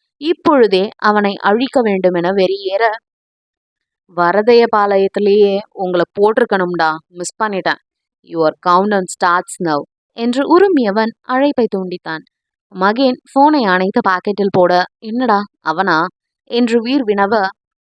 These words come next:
"அந்த நாதாரி தான், அவனை விடுடா, லுச்சா பாய" என்று அவனை ஓரங்கட்டியவன் தன் தாய் நடுக்கமுற்று அமர்ந்திருக்க, "அம்மா, ஒன்னும் ஆகல, அவன் எவனோ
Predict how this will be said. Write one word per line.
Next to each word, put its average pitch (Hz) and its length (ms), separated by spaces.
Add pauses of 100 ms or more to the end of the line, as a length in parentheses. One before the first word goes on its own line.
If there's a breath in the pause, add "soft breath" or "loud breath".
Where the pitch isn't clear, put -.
(140)
"அந்த 160 180
நாதாரி 170 440
தான், 170 200 (280)
அவனை 165 240
விடுடா, 190 300 (200)
லுச்சா 170 340
பாய" 160 220 (520)
என்று 214 360 (100)
அவனை 208 360
ஓரங்கட்டியவன் 208 840 (120)
தன் 220 200
தாய் 240 320 (340)
நடுக்கமுற்று 233 680
அமர்ந்திருக்க, 190 600 (480)
"அம்மா, 220 260 (260)
ஒன்னும் 196 440
ஆகல, 180 320 (280)
அவன் 160 260
எவனோ 160 280